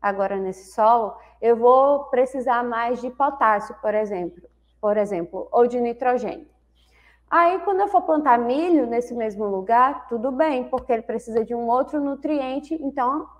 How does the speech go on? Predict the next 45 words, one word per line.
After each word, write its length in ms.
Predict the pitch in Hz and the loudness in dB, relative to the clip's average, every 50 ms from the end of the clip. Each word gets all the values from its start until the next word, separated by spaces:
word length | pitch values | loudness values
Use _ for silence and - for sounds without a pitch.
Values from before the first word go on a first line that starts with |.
| _ _ | _ _
tem 220 | 247 247 277 311 | 0 0 0 2
lá 180 | 320 285 269 285 | 2 2 2 2
ainda. 440 | 311 349 339 277 220 208 196 185 190 - _ _ _ | 2 0 0 -2 -2 -4 -6 -8 -10 -14 _ _ _
Mas 180 | _ 262 294 311 | _ -2 -2 0
se 80 | - 381 | 0 -2
eu 100 | 403 403 | -2 -2
quiser, 480 | 415 440 427 294 247 240 220 220 220 - | -2 -2 -2 0 2 2 2 2 0 0
acabou 520 | - 240 240 - 254 233 214 202 233 247 | -2 -2 2 4 2 2 4 4 4 4
essa, 260 | 269 330 339 339 339 320 294 - - 220 | 4 4 2 2 0 0 2 2 0 0
é, 320 | 214 196 190 175 170 170 - _ _ _ _ _ | 0 0 -2 -2 -4 -6 -8 _ _ _ _ _
fiz 200 | - 277 277 285 | -4 -2 2 2
a 100 | 311 311 | 2 4
colheita 460 | 311 330 285 285 262 269 294 311 294 | 4 2 2 4 2 2 2 0 0
desse 260 | 254 277 285 285 285 | 0 0 0 2 0
meu 160 | 294 277 285 | 0 -2 -2
feijão 380 | 285 - 302 320 302 302 240 214 | -2 0 0 0 0 0 -2 -4
e 60 | 220 | -4
quiser 360 | 214 262 220 233 226 226 - - | -6 -2 0 0 0 -2 -2 -2
plantar 440 | 262 277 294 311 302 269 220 220 | 0 0 0 2 4 4 2 2
feijão 280 | 220 220 214 208 202 190 | 0 -6 -6 -6 -6 -8
de 140 | 175 180 185 | -8 -10 -8
novo, 420 | 190 202 233 254 262 - - - - _ _ _ - | -4 0 2 2 2 0 -4 -16 -20 _ _ _ 0
eu 100 | 247 240 | 2 4
vou 100 | 254 247 | 4 2
precisar 440 | 247 269 269 247 294 269 240 254 254 | 2 -4 -6 -4 -6 -2 0 0 0
repor 640 | 247 254 330 403 - - _ 302 285 311 415 - - | 2 0 -2 -2 -2 -2 _ 4 4 4 2 0 -4
aquele 320 | 339 320 - 320 302 311 | -4 -2 0 0 0 2
nutriente 680 | 311 311 311 311 311 339 311 285 262 269 285 - _ | 0 0 -2 -2 -2 -2 -2 -2 -4 -6 -8 -10 _
que 100 | _ 339 | _ -4
já 120 | 311 320 311 | -2 -2 -2
foi 200 | 311 349 - 359 | -2 -2 -2 0
gasto. 460 | 415 370 262 208 214 - - - _ _ _ _ _ _ _ _ _ | 2 4 4 2 0 -2 -12 -20 _ _ _ _ _ _ _ _ _
E 100 | 294 294 | -2 -2
se 200 | 302 302 - 370 403 466 523 508 - | -2 -2 -2 0 2 2 0 0 -2
o 100 | - 330 | -2 -2
solo 320 | 311 320 - 247 233 240 247 | -2 2 4 4 4 4 2
não 180 | 254 254 302 | 0 -2 -4
fizesse 540 | 302 311 320 254 214 226 220 240 330 311 370 | -2 -2 -4 0 2 2 2 2 0 -2 -4
esse 140 | 330 311 - | -6 -8 -8
processo 500 | _ - 233 247 240 - 208 214 208 220 | _ -4 -4 -4 -2 -4 -6 -6 -6 -10
de 100 | 202 220 | -14 -16
transformação, 840 | 220 _ 208 214 214 214 214 196 196 190 180 185 - - 247 247 262 - _ _ _ _ _ | -14 _ -10 -10 -8 -6 -6 -6 -6 -6 -8 -10 -8 -8 -8 -8 -8 -10 _ _ _ _ _
aquele 300 | 262 254 - 262 262 269 | -8 -4 -2 -4 -4 -4
solo 240 | 262 262 240 247 247 | -2 -2 -2 0 0
vai, 120 | 247 | -2